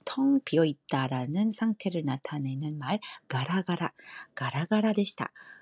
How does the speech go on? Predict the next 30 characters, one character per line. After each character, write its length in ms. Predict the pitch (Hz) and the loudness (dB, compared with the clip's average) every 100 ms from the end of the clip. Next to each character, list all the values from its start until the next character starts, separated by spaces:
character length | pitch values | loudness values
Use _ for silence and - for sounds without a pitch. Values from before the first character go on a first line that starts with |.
| _ - | _ -16
사람이 460 | - - 202 180 156 | -6 -2 2 2 0
정말 400 | - 160 220 196 - | 0 2 2 2 0
없는 300 | 127 135 143 | 0 0 -2
거, 80 | - | -2
한산한 760 | - 254 254 - 214 175 151 | 2 2 2 4 4 4 0
것을 340 | 131 135 220 220 - - _ | -2 -2 -2 -4 -8 -20 _
가라가라 800 | 127 127 170 190 180 170 175 - _ _ _ _ | -2 0 2 2 2 2 2 0 _ _ _ _
라 140 | 143 135 | -6 -4
고 100 | 131 | -6
말 140 | 127 | -8
합 100 | 135 131 | -8 -10
니 60 | 131 | -6
다. 140 | 185 - - - - | -6 -6 -12 -16 -10
아, 480 | 151 143 139 131 131 | -6 -4 -4 -6 -6
가 140 | 135 139 | -2 0
라 160 | 160 | 2
가 100 | 165 | 2
라 100 | 160 151 | 2 0
で 80 | 151 | 0
し 80 | |
た. 160 | - - - | 2 0 0
本 200 | 156 160 | -6 -2
当 100 | 165 | 0
に 100 | 156 | 0
ガ 120 | 156 | 2
ラ 120 | 165 | 2
ガ 100 | 170 | 0
ラ 120 | 165 | 0
で 140 | 156 165 | 0 2
ね、 180 | 190 | 2